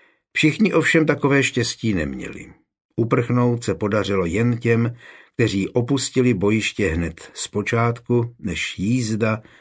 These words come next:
zemské hotovosti pronikla za vozovou hradbu.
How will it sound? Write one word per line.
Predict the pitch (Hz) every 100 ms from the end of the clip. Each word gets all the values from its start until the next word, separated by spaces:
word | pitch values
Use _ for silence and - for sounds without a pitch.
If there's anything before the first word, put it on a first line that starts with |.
| _
zemské | 80 101 135 - 147
hotovosti | 131 117 120 107 104 - 98
pronikla | 85 101 117 113 101
za | 90 85
vozovou | 85 78 78 85 73
hradbu. | - - - - -